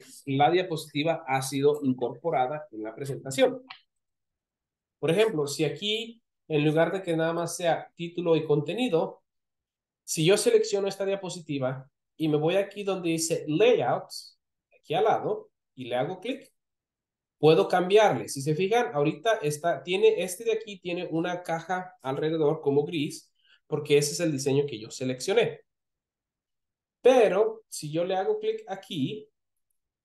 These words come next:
¿se fijan cómo se cambió la diapositiva? Se agregaron los dos bloques de contenido.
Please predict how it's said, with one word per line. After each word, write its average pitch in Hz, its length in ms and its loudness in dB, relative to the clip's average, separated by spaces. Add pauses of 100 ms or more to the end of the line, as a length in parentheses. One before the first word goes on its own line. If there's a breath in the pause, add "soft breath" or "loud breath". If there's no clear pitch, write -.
(640)
¿se 160 220 -4
fijan 190 380 0
cómo 175 300 6
se 220 160 4
cambió 160 280 -2
la 180 120 -6
diapositiva? 151 800 -4 (680)
Se - 280 0
agregaron 135 640 0
los 127 240 -4
dos 156 260 0
bloques 135 440 -4
de 127 100 -10
contenido. 147 580 -8